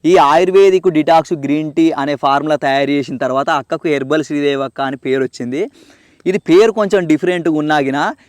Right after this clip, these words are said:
ఇందులో ఏంటి ఏంటియో ఉంటాయని అనుకోకురి. దీంట్లో ఏంటి ఏంటి ఉంటాయనంటే పదిహేడు రకాల మన వంటింట్లో, వంటలో వాడే పదిహేడు రకాల అంటే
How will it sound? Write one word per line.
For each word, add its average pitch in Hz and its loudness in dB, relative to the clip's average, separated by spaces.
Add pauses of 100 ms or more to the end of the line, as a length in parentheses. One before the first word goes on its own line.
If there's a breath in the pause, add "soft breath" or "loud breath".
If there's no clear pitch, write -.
ఇందులో 160 0
ఏంటి 180 0
ఏంటియో 202 2
ఉంటాయని 170 0
అనుకోకురి. 127 -2
దీంట్లో 160 -4
ఏంటి 160 0
ఏంటి 156 -6
ఉంటాయనంటే 143 -4
పదిహేడు 165 -2
రకాల 151 -2
మన 139 -2
వంటింట్లో, 135 -4
వంటలో 131 -2
వాడే 151 0
పదిహేడు 143 -4
రకాల 127 -6
అంటే 127 -4